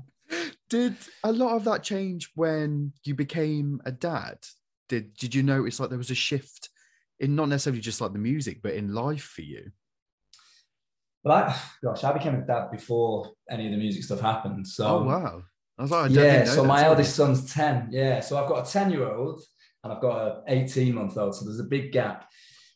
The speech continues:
Speaker 1: Um,
Speaker 2: Congratulations.
Speaker 1: so I, thank you. So
Speaker 2: <laughs>
Speaker 1: I, um, I actually signed my first record deal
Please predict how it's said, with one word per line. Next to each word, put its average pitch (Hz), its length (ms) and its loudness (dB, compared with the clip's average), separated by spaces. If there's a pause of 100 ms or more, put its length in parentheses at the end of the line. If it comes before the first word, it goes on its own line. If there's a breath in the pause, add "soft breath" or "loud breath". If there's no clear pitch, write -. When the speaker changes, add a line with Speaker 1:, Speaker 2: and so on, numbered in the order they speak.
Speaker 1:
Um, 120 100 -4
Speaker 2:
Congratulations. 110 680 -4
Speaker 1:
so 117 260 2
I, 143 380 4
thank 151 280 0
you. 104 200 -4
So 123 260 4
Speaker 2:
<laughs> 135 180 0
Speaker 1:
I, 147 300 4
um, 113 680 -2 (1000)
I 131 140 2
actually 120 360 0
signed 117 1000 -2
my 104 240 -2
first - 500 -2
record 107 380 -4
deal 92 420 -6